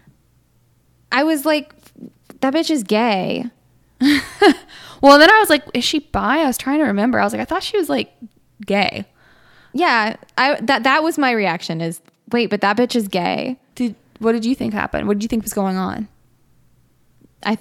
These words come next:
Speaker 1: I, I don't know. That she was drunk as hell. And literally the entire episode, bless. What's, what's her husband's name? What's, um, Sh-,
Speaker 2: Can't remember.
Speaker 1: Shirley's husband's name? Oh, poor guy.
Speaker 2: Well,
Speaker 1: I can't
Speaker 2: Shirley's
Speaker 1: remember his
Speaker 2: husband,
Speaker 1: name.
Speaker 2: I, I assumed that he was handling her.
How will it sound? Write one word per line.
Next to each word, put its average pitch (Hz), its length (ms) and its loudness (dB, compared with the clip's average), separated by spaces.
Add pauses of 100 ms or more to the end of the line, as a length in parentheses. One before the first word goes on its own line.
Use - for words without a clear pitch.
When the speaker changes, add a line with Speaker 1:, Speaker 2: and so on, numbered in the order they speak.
Speaker 1:
I, 190 220 -4
I 180 140 -4
don't 170 180 -4
know. 170 200 -2
That 190 380 -6
she 240 120 -2
was 214 180 -2
drunk 190 460 -4
as - 160 -8
hell. 196 480 -2 (400)
And 196 420 -2
literally 262 360 0
the 240 180 0
entire 233 420 -2
episode, 214 540 -4
bless. 190 420 -2
What's, 247 180 -2
what's 262 200 -4
her 254 100 0
husband's 202 380 -4
name? 180 340 -4 (140)
What's, - 320 -6
um, 185 260 -4
Sh-, - 140 -14
Speaker 2:
Can't - 320 -16
remember. 220 280 -10
Speaker 1:
Shirley's 196 320 -2
husband's 180 380 -6
name? 92 300 -6
Oh, 311 680 0 (100)
poor 302 300 -4
guy. 240 720 -4 (640)
Speaker 2:
Well, 240 120 -2
Speaker 1:
I - 80 2
can't 240 40 -6
Speaker 2:
Shirley's 285 380 2
Speaker 1:
remember - 0 -
his 254 220 4
Speaker 2:
husband, 247 240 2
Speaker 1:
name. 240 320 -4 (120)
Speaker 2:
I, 269 200 4 (160)
I 269 160 4
assumed 269 400 0
that 247 80 -8
he 202 100 -6
was 185 120 -4
handling 196 560 -4
her. 214 440 -4